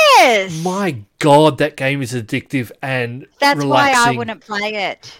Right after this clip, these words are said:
Speaker 1: No, no, no, no,
Speaker 2: It's
Speaker 1: bad.
Speaker 2: like, it, it, yeah, it's been getting great reviews. It's even made its, like, number two on Steam
Speaker 1: Of course,
Speaker 2: charts.
Speaker 1: because it's like an addiction.
Speaker 2: Yeah, it's just,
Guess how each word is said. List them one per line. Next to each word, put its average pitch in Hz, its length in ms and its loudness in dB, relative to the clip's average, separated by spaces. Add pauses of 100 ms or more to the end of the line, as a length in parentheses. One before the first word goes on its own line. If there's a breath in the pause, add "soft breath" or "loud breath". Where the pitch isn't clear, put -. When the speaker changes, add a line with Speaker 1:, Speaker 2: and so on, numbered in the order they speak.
Speaker 1:
No, 226 540 -2
no, 214 360 -6
no, 180 580 -6
no, 170 340 -6
Speaker 2:
It's 165 300 -8
Speaker 1:
bad. 147 540 0 (560)
Speaker 2:
like, 151 200 -6
it, - 160 -8 (280)
it, 180 360 -6
yeah, 180 260 0
it's 160 460 -2
been 180 260 -4
getting 180 340 0
great 160 360 0
reviews. 156 500 0
It's - 240 -18
even 214 220 -2
made 175 160 0
its, - 120 -12
like, 151 180 -6
number 147 260 -4
two 135 320 -8
on 117 100 -10
Steam 143 760 -10 (840)
Speaker 1:
Of - 60 -12
course, 214 80 2
Speaker 2:
charts. 285 400 0
Speaker 1:
because 196 400 -10 (100)
it's - 480 -16
like 196 260 -4
an 190 100 -6
addiction. 180 720 -6
Speaker 2:
Yeah, 220 360 2
it's 196 120 -10
just, - 260 -6